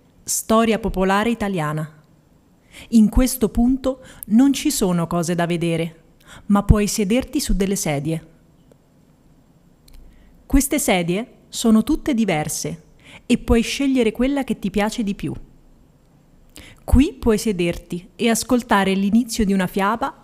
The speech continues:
e poi puoi leggere tutta la fiaba su un quaderno che trovi sul tavolo. Questo spazio con le sedie si chiama piazza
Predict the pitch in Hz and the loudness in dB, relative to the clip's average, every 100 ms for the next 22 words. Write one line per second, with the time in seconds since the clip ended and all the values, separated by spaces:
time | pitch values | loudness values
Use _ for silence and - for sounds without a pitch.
0 | - - 226 226 247 294 294 220 208 190 | -20 -6 -4 -2 0 0 0 0 0 0
1 | 165 185 180 - 294 - 214 185 - 226 | -2 -2 -4 -6 -8 -2 -2 -2 -2 -2
2 | 247 233 214 196 - 202 208 226 226 185 | -2 -2 0 -2 0 -2 0 2 0 -2
3 | - 185 185 - 180 - 151 147 160 175 | -4 -4 -4 -4 -6 -4 -4 -2 -4 0
4 | - - - _ _ _ _ _ _ _ | -2 -2 -20 _ _ _ _ _ _ _
5 | _ _ _ _ _ _ _ _ _ - | _ _ _ _ _ _ _ _ _ -20
6 | - _ _ _ _ _ - - _ - | -20 _ _ _ _ _ -20 -20 _ -2
7 | 226 - 233 - - 254 - 196 185 185 | -2 0 -4 -4 -2 -2 -2 -2 0 -2
8 | 175 247 262 269 214 - 196 196 196 214 | -2 -2 -2 -2 -4 -2 0 0 -2 -2
9 | 165 - - 165 - | -2 -4 -6 -6 -8